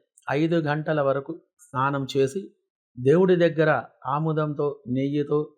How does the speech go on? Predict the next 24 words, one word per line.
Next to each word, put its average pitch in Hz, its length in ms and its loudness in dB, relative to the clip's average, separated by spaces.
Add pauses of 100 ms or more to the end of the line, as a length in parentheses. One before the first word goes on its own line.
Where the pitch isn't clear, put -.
ఆవాల 143 440 0
నూనెతో 135 460 -4
దీపారాధన 135 840 0
చేసి 127 260 -6 (640)
ఒక 135 140 0
పళ్ళానికి 147 800 0
నెయ్యి 139 280 2
రాసి 135 520 -2 (480)
ఆ 131 40 0
యొక్క 139 240 2
పళ్ళానికి 139 560 0
దీపం 160 500 0
నుండి 156 180 0
వచ్చేటువంటి 135 720 0
పొగను 139 420 -2
పట్టి 147 420 -4 (540)
ఆ 131 60 2
యొక్క 143 280 2
కాటుకను 160 540 0
తీసుకొని 139 760 -4 (100)
బొట్టులాగా 143 640 0
మీరు 131 440 -2 (280)
ధరిస్తూ 151 400 0
ఉన్నట్టయితే 131 720 -2